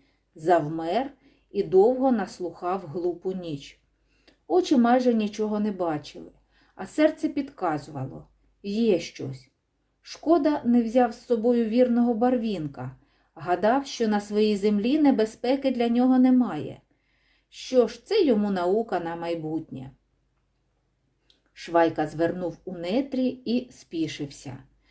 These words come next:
Тримаючи вітрика на поводі, обережно рушив паралельно до лісової дороги. Через сотню кроків почув, як тріснула гілка під чиїмись ногами. Очі,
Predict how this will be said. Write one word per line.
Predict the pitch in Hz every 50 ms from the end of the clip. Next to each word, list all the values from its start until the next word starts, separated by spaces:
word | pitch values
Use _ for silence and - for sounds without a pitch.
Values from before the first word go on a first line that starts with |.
| _ _ _ _ _
Тримаючи | _ 175 175 180 180 180 170 170 170 165 - 180 165
вітрика | 165 175 185 202 - 185 175 165 - 156 147
на | 147 143 131 131 -
поводі, | 165 165 185 247 247 240 233 202 214 226 220 - - _ _ _ _
обережно | - 180 175 190 196 202 247 302 311 277 277 269 247
рушив | 208 196 208 247 - - 269 254 -
паралельно | - 190 180 175 165 165 165 180 208 214 220 226 220
до | 202 202
лісової | 170 165 151 - - 165 160 165 165 180 190
дороги. | 185 208 208 220 214 196 170 143 139 139 127 127 - _ _ _ _ _ _ _ _ _ _
Через | _ - 202 196 202 202 - - -
сотню | 311 330 349 - 226 180 156 131
кроків | - 165 170 180 202 254 254 - 311 294 277 -
почув, | 208 190 190 - - 196 226 254
як | 247 233 233 233
тріснула | - - 170 185 196 190 - 240 240 247 262 285
гілка | 285 240 220 220 214 180 180 - - 180 180 - _ _ _ _
під | _ 180 180 -
чиїмись | - - 180 185 180 180 170 170 - -
ногами. | 185 180 175 175 160 135 143 151 - - - _ _ _ _ _ _ _ _ _ _ _
Очі, | - 185 214 302 - - - 156 - -